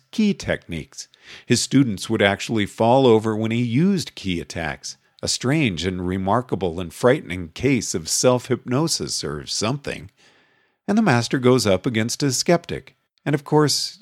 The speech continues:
gets pounded completely into the floor. Truly is it said that how to not lose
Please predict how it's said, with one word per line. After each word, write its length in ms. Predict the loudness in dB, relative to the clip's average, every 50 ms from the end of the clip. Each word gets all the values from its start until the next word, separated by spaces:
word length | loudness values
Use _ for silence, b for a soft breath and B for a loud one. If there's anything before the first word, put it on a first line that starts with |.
| -4
gets 320 | -2 -2 -2 -2 -4 -8 -8
pounded 720 | _ _ -2 0 2 2 2 0 -2 -4 -8 -8 -12 -14
completely 640 | -8 -6 -6 -6 -2 0 0 0 0 0 -2 -2 -2
into 220 | -2 -2 -2 -2
the 80 | -2 -2
floor. 500 | -2 0 2 4 4 4 2 0 -4 _ _ _ _ _ _ _ _ _ _ _ _ _ _ _ _ _ _ _ _ _ -12
Truly 480 | -8 0 4 4 6 6 8 6 6
is 140 | 6 4 4
it 140 | 0 -2 0
said 360 | 0 4 6 8 6 6 6 2
that 220 | 0 0 0 -4 _ _ _ _
how 260 | -4 0 2 4 4 2
to 220 | 2 2 0 0
not 400 | 0 0 2 2 2 2 0 0
lose 580 | -2 2 4 4 4 4 4 2 -2 -6 -10